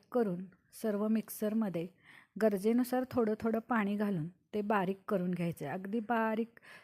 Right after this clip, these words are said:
पेस्ट टाईप त्याचं करून घ्यायचं आहे आणि पुदिना आणि कोथिंबीर ह्या मसाल्यामध्येच घालून घ्यायची आहे, त्याची एक फोडणीला चव वेगळीच येते. त्यानंतर आपण आता मसाला,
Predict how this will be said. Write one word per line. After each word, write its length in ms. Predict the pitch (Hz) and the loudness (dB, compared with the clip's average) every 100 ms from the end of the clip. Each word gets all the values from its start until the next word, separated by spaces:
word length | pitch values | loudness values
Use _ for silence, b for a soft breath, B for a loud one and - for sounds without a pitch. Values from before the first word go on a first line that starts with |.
| B - | B 0
पेस्ट 280 | 208 - - | 0 0 -2
टाईप 180 | 214 190 | -2 0
त्याचं 220 | 196 190 202 | -4 -4 -4
करून 280 | 202 185 | -2 0
घ्यायचं 340 | 165 156 151 165 | -2 -2 -4 -12
आहे 80 | 196 B B B - | -12 B B B -10
आणि 80 | 196 - | -10 -2
पुदिना 380 | 226 220 233 240 | 0 2 2 2
आणि 160 | 240 | 2
कोथिंबीर 640 | 254 240 - 208 196 175 - _ | 2 0 0 -2 0 -2 -6 _
ह्या 160 | - 226 | -4 0
मसाल्यामध्येच 760 | 233 226 214 214 240 226 254 | 2 0 -2 0 0 0 -2
घालून 320 | 233 208 180 | 0 0 0
घ्यायची 420 | 185 170 175 - 156 | 0 0 -2 -4 -8
आहे, 80 | - | -4
त्याची 280 | 190 - 214 | -8 -2 -2
एक 200 | 214 - | -2 -4
फोडणीला 480 | 226 202 196 190 196 | -4 -2 -2 -2 -2
चव 260 | - 214 247 B B B B - | -2 -4 -6 B B B B 2
वेगळीच 480 | 233 185 180 160 151 | 2 4 0 0 -4
येते. 260 | 139 - - _ _ _ _ b b b _ | -6 -12 -18 _ _ _ _ b b b _
त्यानंतर 380 | 233 233 240 254 | -2 0 0 0
आपण 260 | 254 254 247 | 0 0 0
आता 280 | 240 262 285 - - - _ _ - 226 | 0 -2 -4 -8 -20 -20 _ _ -14 -2
मसाला, 420 | 233 233 185 | -2 0 -2